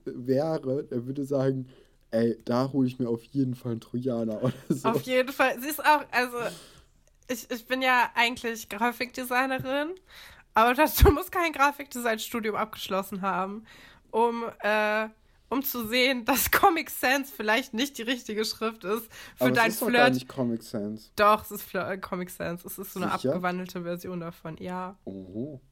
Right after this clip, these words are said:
Speaker 1: oho.
Speaker 2: Hm. Ja, ja. Aber das ist also schon sehr, sehr gut. Ich weiß nicht, ob, also klar, es ist halt, ich weiß auch gar nicht, wer soll denn die Zielgruppe von so einer Seite sein?
Speaker 1: Äh,
Speaker 2: Weil
Speaker 1: Teenager, Frauen. Vor allem, also das ist mir auch aufgefallen.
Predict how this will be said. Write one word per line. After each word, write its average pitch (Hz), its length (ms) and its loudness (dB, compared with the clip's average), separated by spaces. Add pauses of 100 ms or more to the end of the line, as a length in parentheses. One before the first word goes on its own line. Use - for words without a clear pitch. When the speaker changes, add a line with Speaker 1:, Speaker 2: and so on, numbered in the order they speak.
(100)
Speaker 1:
oho. 131 540 -2
Speaker 2:
Hm. - 60 -12 (480)
Ja, 175 200 0
ja. 175 260 -2 (220)
Aber 196 280 2
das 208 220 0
ist 220 300 -2
also 220 240 -2
schon 226 360 -4
sehr, 202 240 -2
sehr 196 200 -2
gut. 202 460 -8 (400)
Ich 202 160 -2
weiß 226 220 2
nicht, 220 180 -6
ob, 196 240 0
also 220 260 2 (300)
klar, 254 320 6
es 220 80 -6
ist 254 180 -2
halt, 285 180 6 (320)
ich - 140 -4
weiß 294 200 2
auch 277 140 -4
gar 277 160 4
nicht, 285 180 -4
wer 269 120 2
soll 294 200 4
denn 294 140 2
die 214 120 -6
Zielgruppe 381 500 -2
von 370 220 0
so 285 60 -2
einer 277 200 0
Seite 214 360 2
sein? 180 420 -4 (640)
Speaker 1:
Äh, 151 200 2
Speaker 2:
Weil 262 200 6
Speaker 1:
Teenager, 117 500 2
Frauen. 127 500 0 (120)
Vor 147 200 -2
allem, 180 200 2
also 156 200 0
das 185 220 4
ist 180 160 -10
mir 170 100 -2
auch 147 160 -2
aufgefallen. 117 720 -2